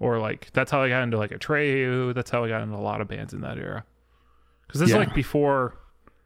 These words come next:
Speaker 1: oh, it's kinda like mid Napster, or it's like Napster just shut
Speaker 2: <gasps>
Speaker 1: down. We were all figuring out LimeWire, but,
Speaker 2: Oh,
Speaker 1: like,
Speaker 2: Li-, LimeWire and Kazaa or Kazaa,
Speaker 1: Yeah.
Speaker 2: whatever.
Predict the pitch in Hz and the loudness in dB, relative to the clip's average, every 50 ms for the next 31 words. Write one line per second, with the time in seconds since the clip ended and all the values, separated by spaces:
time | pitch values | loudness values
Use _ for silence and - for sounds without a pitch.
0 | _ _ _ _ _ - 214 214 190 165 - 226 240 240 220 208 151 107 113 123 | _ _ _ _ _ 0 2 2 2 2 2 2 2 4 4 2 2 2 2 2
1 | 139 151 139 123 117 110 113 123 - - - 110 104 110 - _ - 123 120 117 | 2 2 2 0 0 0 0 -2 -6 -8 -10 -8 -8 -8 -8 _ -4 -2 -2 0
2 | - 135 110 101 110 110 104 - _ - 127 131 123 - - - 131 113 107 127 | 0 0 -2 -2 -6 -14 -16 -12 _ 0 0 2 0 0 0 -2 0 2 2 0
3 | 107 - - 127 120 110 - 120 117 110 110 113 110 113 113 113 113 110 107 - | 0 0 0 0 0 0 0 -2 -2 0 0 0 0 2 2 2 2 2 2 0
4 | 127 113 120 117 113 107 104 123 120 120 117 110 113 107 123 113 180 185 180 175 | 0 0 0 0 -2 0 -2 -2 -2 -2 -2 -4 -4 -2 2 4 6 6 6 6
5 | - 165 175 180 180 - 175 185 180 185 185 185 185 180 180 180 180 185 180 175 | 6 6 4 4 4 4 4 6 6 6 8 8 6 6 6 6 6 6 6 4
6 | 170 - 180 143 160 160 165 165 170 180 165 143 143 139 - 156 156 160 165 175 | 4 4 4 4 6 6 6 6 6 4 4 2 0 2 4 4 4 6 6 6
7 | 170 165 151 147 151 165 175 | 4 4 4 2 0 0 -2